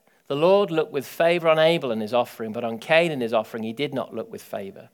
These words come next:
So Cain was very angry and his face was downcast. Then the Lord said to Cain, "Why are you angry? Why is your face downcast? If you do what is right,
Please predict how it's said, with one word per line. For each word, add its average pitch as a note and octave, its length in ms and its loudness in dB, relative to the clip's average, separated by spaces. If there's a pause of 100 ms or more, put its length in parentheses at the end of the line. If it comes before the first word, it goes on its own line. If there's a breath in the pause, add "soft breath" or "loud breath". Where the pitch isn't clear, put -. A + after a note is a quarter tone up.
(360 soft breath)
So D3 160 -2
Cain G3 360 2
was F3 140 2
very D#3+ 260 6
angry E3 420 4
and A#2+ 80 -2
his A#2+ 160 -4
face E3+ 400 2
was C3 140 -10
downcast. C3+ 760 0 (220 loud breath)
Then F3+ 120 6
the F#3 80 4
Lord F3 240 6
said E3 200 0
to E3 60 -6
Cain, D#3 280 2
"Why D#3+ 180 4
are D#4+ 40 -2
you A3 280 -2 (320 loud breath)
angry? A2+ 480 2
Why D3 220 2
is D#3+ 80 0
your C3 80 -8
face B2+ 360 0
downcast? A2+ 680 -2 (260 loud breath)
If A#3 360 0
you F#3+ 360 -2
do A#2 640 -4 (460)
what A#2+ 180 -2
is G#2+ 160 -4
right, G2+ 560 -10